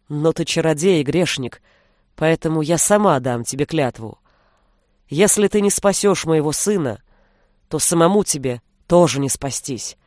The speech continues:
потому что я найду тебя, чародей, где угодно и отомщу. Не я твой враг, великая княгиня, а Гармахис.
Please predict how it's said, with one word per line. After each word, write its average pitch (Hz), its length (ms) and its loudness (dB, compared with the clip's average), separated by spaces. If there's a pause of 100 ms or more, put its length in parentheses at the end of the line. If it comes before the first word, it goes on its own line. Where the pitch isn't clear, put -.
(500)
потому 156 320 0
что - 160 -4
я 147 140 0
найду 151 320 2
тебя, 135 280 -6
чародей, 143 600 -4 (300)
где 131 280 2
угодно 131 600 0 (500)
и 143 80 -4
отомщу. 143 680 -2 (1040)
Не 160 220 2
я 202 200 4
твой 180 260 0
враг, 170 380 2
великая 147 480 -2
княгиня, 147 680 -4 (580)
а 151 120 -2
Гармахис. 165 720 0